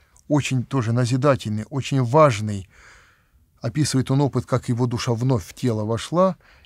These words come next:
и, что очень немаловажно, тот вывод, который делает этот человек, который имел именно посмертный опыт.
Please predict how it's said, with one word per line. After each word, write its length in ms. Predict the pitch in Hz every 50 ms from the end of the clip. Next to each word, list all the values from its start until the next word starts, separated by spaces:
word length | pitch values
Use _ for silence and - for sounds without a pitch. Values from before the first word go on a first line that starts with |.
| _ _ -
и, 100 | 143 131
что 480 | - - - - 139 135 131 123 113 - _ _ _ _ _ _ _ _ _
очень 520 | - 135 123 - - 131 123 120 113 - -
немаловажно, 840 | - 143 123 120 117 117 120 123 147 170 170 139 117 101 98 95 90 - _ _ _ _ _ _ _ _ _ _ _ _ _ _ _ _ -
тот 220 | - 151 143 - 139
вывод, 360 | 135 180 220 208 175 156 -
который 380 | - 160 - - 156 156 151 147
делает 420 | 131 165 165 156 143 135 123 -
этот 220 | 143 123 135 123
человек, 640 | - - 123 123 127 139 175 202 185 - - - _ _
который 640 | - - 127 - - 170 156 135 117 107 98 98 101 _ _ _ _ _ _ - _ _
имел 360 | - 120 120 131 143 139 127 - -
именно 380 | 139 131 127 123 123 123 117
посмертный 680 | - - 131 120 - - - 127 120 104 87 - 107 101
опыт. 320 | 101 98 98 - - -